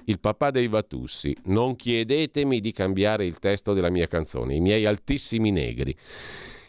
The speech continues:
Il grande Edoardo Vianello racconta i progetti musicali futuri e torna sui suoi cavalli di battaglia, oggi minacciati dal politicamente corretto. "Non cambio i miei altissimi negri", in omaggio a un'ipocrisia.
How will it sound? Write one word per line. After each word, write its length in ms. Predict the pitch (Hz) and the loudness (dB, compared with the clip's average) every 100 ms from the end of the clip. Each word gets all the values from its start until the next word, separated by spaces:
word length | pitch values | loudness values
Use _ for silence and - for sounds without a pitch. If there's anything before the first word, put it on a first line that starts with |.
| _ | _
Il 140 | 120 113 | -2 2
grande 540 | 139 185 170 143 131 | 2 4 2 4 2
Edoardo 420 | 117 120 131 123 | 4 2 2 0
Vianello 540 | 113 113 139 175 170 139 | 2 2 2 0 0 0
racconta 560 | 107 - 127 151 135 | 0 0 0 0 0
i 100 | 110 | 0
progetti 520 | - 104 92 123 - | 0 0 0 0 0
musicali 540 | 107 98 92 120 113 101 | 0 0 0 2 2 0
futuri 420 | 131 165 170 135 | -2 0 2 2
e 60 | 101 | 0
torna 320 | 123 123 113 | 0 0 0
sui 140 | 107 | 0
suoi 180 | 98 117 | 0 0
cavalli 360 | 101 98 98 87 | 2 2 0 0
di 100 | 95 | 0
battaglia, 560 | 143 - 85 90 85 | -2 0 0 2 2
oggi 220 | 95 85 | 2 0
minacciati 640 | 87 98 87 - 110 110 107 | -2 0 0 2 0 0 0
dal 180 | 101 | 0
politicamente 760 | - 120 123 135 143 151 156 151 | 2 2 2 0 0 0 -2 0
corretto. 600 | 151 151 147 - 65 - - | 0 0 -2 -4 -14 -14 -4
"Non 300 | 92 95 92 | 0 0 2
cambio 440 | 127 165 175 156 | 0 0 2 2
i 40 | |
miei 240 | 113 110 104 | 4 4 2
altissimi 640 | 92 - 123 - 110 101 | 0 0 -4 -2 0 2
negri", 560 | 98 78 71 76 78 - | 4 2 0 -2 -2 -2
in 160 | - 131 | 0 0
omaggio 480 | 80 65 65 67 - | 0 -4 -6 -6 -2
a 140 | 92 | 0
un'ipocrisia. 720 | 92 85 76 71 65 53 50 | 0 -2 -8 -8 -8 -8 -12